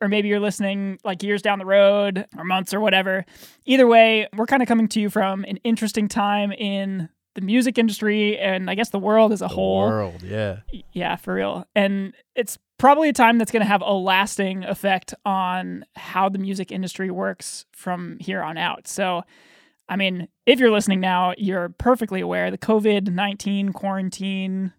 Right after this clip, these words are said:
Speaker 1: we are in full swing.
Speaker 2: Mm-hmm. At the peak.
Speaker 1: Yeah,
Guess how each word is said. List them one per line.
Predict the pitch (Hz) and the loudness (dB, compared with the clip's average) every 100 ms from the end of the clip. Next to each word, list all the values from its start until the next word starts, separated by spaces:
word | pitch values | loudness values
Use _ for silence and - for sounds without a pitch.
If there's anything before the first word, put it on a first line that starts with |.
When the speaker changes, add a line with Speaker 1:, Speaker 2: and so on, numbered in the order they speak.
| _ _ | _ _
Speaker 1:
we | 180 175 | -10 -6
are | 175 175 175 - _ _ _ - | -6 -6 -8 -12 _ _ _ -6
in | 196 180 | -4 -4
full | - 196 | -2 -2
swing. | 196 202 196 202 233 247 | -2 -4 -2 0 0 -2
Speaker 2:
Mm-hmm. | 95 90 95 107 107 | -8 -10 -6 -4 -6
At | 104 - | -10 -14
the | - | -10
peak. | - 127 - - _ _ _ _ - | -4 -4 -6 -20 _ _ _ _ -6
Speaker 1:
Yeah, | 196 175 | -4 -4